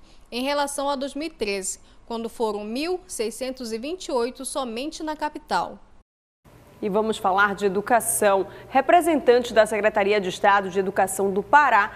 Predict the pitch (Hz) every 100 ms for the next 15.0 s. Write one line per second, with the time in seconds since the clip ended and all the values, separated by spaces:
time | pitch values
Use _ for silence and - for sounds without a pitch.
0 | - - 214 208 202 202 202 202 196 196
1 | 220 269 - 226 190 185 190 - - 208
2 | 202 196 202 202 277 269 294 - 247 285
3 | 254 214 208 190 190 165 190 208 175 185
4 | 175 185 175 240 277 - 269 269 277 294
5 | 294 - - 226 214 226 - - - 190
6 | - 214 196 196 202 196 202 196 208 247
7 | 247 185 175 190 180 254 226 208 196 196
8 | - - - - 185 180 180 220 202 196
9 | 202 208 196 - 202 196 185 214 208 196
10 | 185 196 208 208 - 294 311 220 185 180
11 | - - - 220 202 - 208 190 185 185
12 | 262 240 220 175 202 - - - 214 202
13 | 202 233 214 208 285 294 233 214 208 226
14 | 202 170 185 - - 254 214 214 220